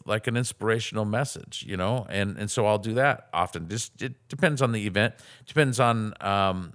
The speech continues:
what they want. But I try every year, I try to put on some of my own things. So I'll go and I'll rent a, uh, a venue. Like, I'll rent, I love theaters. So I'll rent out a theater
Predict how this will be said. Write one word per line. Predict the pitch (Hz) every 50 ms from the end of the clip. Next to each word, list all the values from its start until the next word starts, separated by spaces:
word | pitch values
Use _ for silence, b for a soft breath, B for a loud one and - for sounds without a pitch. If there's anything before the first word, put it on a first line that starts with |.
| - -
what | - 98 107 110 87 -
they | 101 98 90
want. | 87 92 95 104 - B B B B B B B B B -
But | - 156
I | 180 208
try | - - - 180 147 127 123 123 139 139 -
every | - 123 123 135 147
year, | 127 107 98 95 95
I | 95
try | 101 - 127 107
to | 104 101
put | - 123 104
on | 104 101 101 98 95 92
some | - - 120 107
of | 107
my | 107 107 104 -
own | - 101 98 95 90 85
things. | - 87 78 78 90 110 -
So | - - 98
I'll | 92 95 101 107 107
go | 95 90 95 95 95 95 95 95 95
and | 90 90
I'll | 90 95 98 95 - - _ _ _ - 80 80 85
rent | 92 101 101 101 -
a, | 110 92 82 - - _ _
uh, | 85 85 85 80 78 82 80 - - - - - -
a | 95 95
venue. | 87 85 90 98 92 87 87 87
Like, | 87 82 85 -
I'll | 90 90 87
rent, | 85 92 90 -
I | 87
love | 87 87 95 98 98 -
theaters. | - - 87 80 71 69 76 - - - - _ _
So | - - 101
I'll | 90 90 90
rent | 92 95 90 85
out | 90 82 90
a | 110 117
theater | - - 85 80 80 82 82 87 92